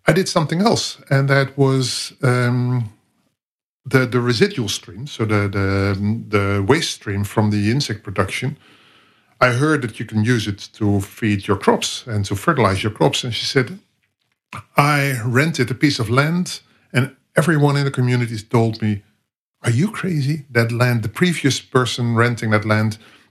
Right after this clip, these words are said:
didn't get any, uh, produce off that.'" She said, "Well, let's see." And she used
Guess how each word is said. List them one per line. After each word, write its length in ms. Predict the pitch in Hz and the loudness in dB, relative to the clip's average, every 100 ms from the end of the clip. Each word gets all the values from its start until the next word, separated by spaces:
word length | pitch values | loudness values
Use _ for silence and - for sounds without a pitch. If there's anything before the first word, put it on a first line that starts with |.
| - | 0
didn't 260 | 131 117 | 0 2
get 160 | 110 110 | 0 2
any, 220 | 117 117 - - | 0 0 -6 -4
uh, 220 | 120 104 | 0 0
produce 420 | 101 110 98 101 | 0 -2 -2 -4
off 200 | 107 101 | -2 -2
that.'" 280 | - 98 - _ _ _ _ _ | -2 -6 -8 _ _ _ _ _
She 140 | - | -10
said, 200 | - 156 | 0 2
"Well, 300 | 226 269 269 _ _ _ _ _ | 2 0 -2 _ _ _ _ _
let's 180 | - - | -4 -4
see." 220 | - 104 _ _ _ _ _ | -8 -12 _ _ _ _ _
And 120 | 139 | -2
she 160 | 120 180 | 0 0
used 500 | 175 196 143 - | 0 2 0 -4